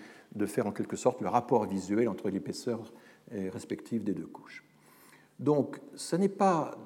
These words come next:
au début des années cinquante que nous commençons à accueillir des migrants, euh, en quantité massive, c'est dans la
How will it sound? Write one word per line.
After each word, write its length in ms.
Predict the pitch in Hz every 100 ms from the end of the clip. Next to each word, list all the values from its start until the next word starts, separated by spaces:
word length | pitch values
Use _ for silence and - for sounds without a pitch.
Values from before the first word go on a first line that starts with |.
| 123
au 80 | 131
début 200 | 127 131
des 140 | 113
années 160 | 101 98
cinquante 640 | - 117 117 185 202 196 -
que 80 |
nous 120 | 110 104
commençons 500 | 120 110 110 117 104
à 60 |
accueillir 280 | 92 113 95
des 220 | 95 98
migrants, 580 | 95 104 98 104 95 - 92
euh, 320 | 90 87 87
en 200 | 90 85
quantité 400 | - 117 113 110
massive, 640 | 92 92 - 139 143 165 175 - - - -
c'est 480 | - 127 139 -
dans 80 |
la 80 | 113